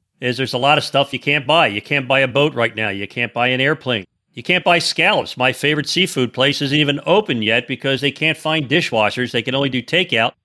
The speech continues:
You gotta wait in this long line. You gotta park around the block. They're making it difficult to spend your money. But trust me, guys, the U S consumer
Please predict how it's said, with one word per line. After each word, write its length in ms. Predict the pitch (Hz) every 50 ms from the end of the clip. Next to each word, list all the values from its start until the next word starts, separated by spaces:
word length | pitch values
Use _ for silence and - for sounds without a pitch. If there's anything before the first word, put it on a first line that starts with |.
| _ _
You 60 | - 127
gotta 120 | 131 131
wait 160 | 131 156 175
in 60 | 156
this 160 | 135 123 110 101
long 260 | 123 139 156 160 156
line. 300 | 139 127 123 127 143 139
You 80 | 127
gotta 140 | 117 117 110
park 280 | - - 143 147 147 -
around 220 | 131 135 135 135
the 80 | 131 117
block. 440 | 98 110 117 123 135 139 - - _ _ _ _ _ _ _ _
They're 80 | 143
making 220 | 147 185 202 190 175
it 120 | 151 -
difficult 540 | - 185 208 208 - - - - 139 135 -
to 60 | 147
spend 320 | - - - 156 156 160 151
your 100 | 147 143
money. 360 | 156 196 208 147 104 - - _ _
But 240 | 135 120 - _ _
trust 300 | - 175 175 165 - -
me, 100 | 135 113
guys, 460 | 123 113 110 113 113 110 110 - - _ _ _ _ _
the 100 | _ 120
U 320 | 113 113 113 131 175 185 165
S 300 | 160 160 151 - - - _ _ _ _ _ _ _ _ _ _
consumer 800 | - 139 120 - - - 160 151 139 131 123 117 113 113 -